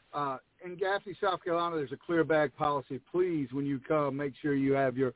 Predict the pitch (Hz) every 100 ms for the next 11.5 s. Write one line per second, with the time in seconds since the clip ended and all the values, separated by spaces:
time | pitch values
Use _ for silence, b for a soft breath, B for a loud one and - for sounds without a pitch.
0 | B B B - 135 123 131 135 - 143
1 | 127 147 123 147 143 131 131 127 120 -
2 | 127 143 123 113 143 135 127 117 208 233
3 | 220 151 135 131 b b _ 170 185 165
4 | 147 - - 214 208 156 135 123 - 185
5 | 180 147 131 135 180 - 151 139 127 123
6 | 151 131 127 - 147 139 117 120 151 143
7 | 123 - 147 143 123 110 127 123 104 B
8 | B B _ - 180 175 156 131 139 160
9 | 170 170 175 175 170 b b 151 139 123
10 | 185 175 185 156 180 170 143 139 165 -
11 | 139 147 143 123